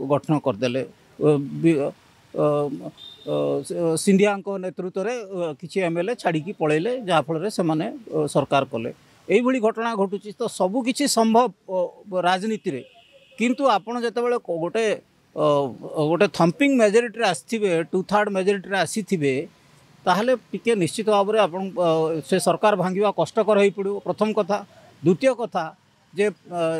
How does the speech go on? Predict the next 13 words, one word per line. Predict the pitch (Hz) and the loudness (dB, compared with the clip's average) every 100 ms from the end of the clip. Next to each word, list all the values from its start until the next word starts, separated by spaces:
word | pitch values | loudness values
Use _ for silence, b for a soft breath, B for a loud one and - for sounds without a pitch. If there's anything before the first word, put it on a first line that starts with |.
| 151 | -6
ଯେ | 151 185 180 | -2 0 0
ଯଦି | 160 202 196 | 0 0 2
ବାଇ | 160 190 | 2 2
ଇଲେକ୍ସନକୁ | 247 262 - 254 240 233 - | 2 0 0 -6 -6 -6 -2
ଫେରେ | 220 247 | 2 2
ଯିବାକୁ | 220 240 220 | 2 0 0
ପଡ଼ିବ | 214 233 240 233 | -2 0 0 0
ଦଶ | 220 240 | 0 -2
ପନ୍ଦର | 220 226 233 | -2 -2 0
ଜଣ | 226 226 | 0 2
ଏମ୍ | 220 | 2
ଏଲ୍ | 233 233 | 4 2
ଏକୁ | 190 180 | 0 -6